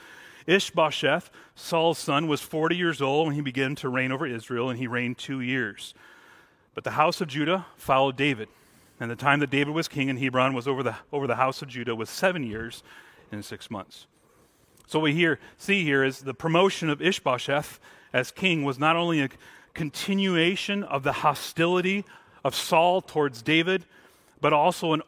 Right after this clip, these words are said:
open act of rebellion against God, who had rejected Saul and chose David to be prince over Israel.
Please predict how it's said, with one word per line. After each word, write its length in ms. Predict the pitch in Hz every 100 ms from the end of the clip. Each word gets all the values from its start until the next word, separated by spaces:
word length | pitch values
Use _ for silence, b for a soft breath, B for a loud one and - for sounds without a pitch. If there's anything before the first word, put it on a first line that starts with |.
| -
open 460 | 175 185 - 190 190
act 400 | 156 160 175 -
of 100 | 131
rebellion 640 | 143 123 151 156 139 131
against 480 | 131 123 131 117 131
God, 480 | 131 127 113 98 92 - b b b -
who 200 | 175 156
had 200 | 156 139
rejected 880 | 143 143 113 131 190 - - 180 147
Saul 720 | - - 165 120 131 156 - b b -
and 180 | 143 131
chose 560 | - 175 170 175 143 120
David 460 | 160 151 131 117 -
to 80 |
be 120 | 131 123
prince 360 | - 147 139
over 160 | 131 120
Israel. 380 | 113 101 98